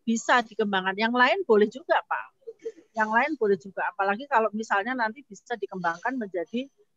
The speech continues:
katakan desa wisata misalnya seperti itu. Nah, tentu akan butuh perencanaan yang komprehensif.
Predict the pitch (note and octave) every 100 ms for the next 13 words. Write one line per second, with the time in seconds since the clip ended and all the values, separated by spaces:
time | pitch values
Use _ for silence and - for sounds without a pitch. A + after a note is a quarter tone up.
0 | _ - - F#3 A#3+ A#3+ F#3 F3+ F3+ F#3
1 | A3 G3 - C4+ B3+ B3 G#3+ F3+ G3+ G3+
2 | - F3 - - - A#4 A4+ - - _
3 | _ _ _ - - F#3+ B3 A3+ - A#3+
4 | B3 A3 - B3 A3 G3+ G3 F#3+ F3+ A3+
5 | A3+ A3 A#3 G#3 F3+ F3+ D#3+ D3 - E3+
6 | D#3